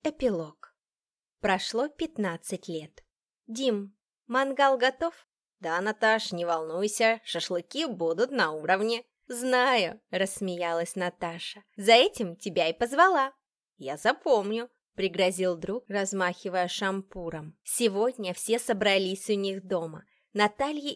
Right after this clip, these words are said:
исполнилось пятьдесят лет. Но разве, глядя на эту молодую, искрящуюся задором женщину, можно было поверить в такую цифру? "Над!"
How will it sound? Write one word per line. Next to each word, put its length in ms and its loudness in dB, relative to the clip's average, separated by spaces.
исполнилось 800 -6
пятьдесят 680 -12
лет. 220 -14
Но 140 4
разве, 360 2
глядя 420 2
на 220 0
эту 280 -2
молодую, 800 -2
искрящуюся 960 -4
задором 560 2
женщину, 680 -8
можно 380 0
было 260 2
поверить 540 0
в 80 -20
такую 500 2
цифру? 720 -4
"Над!" 600 -2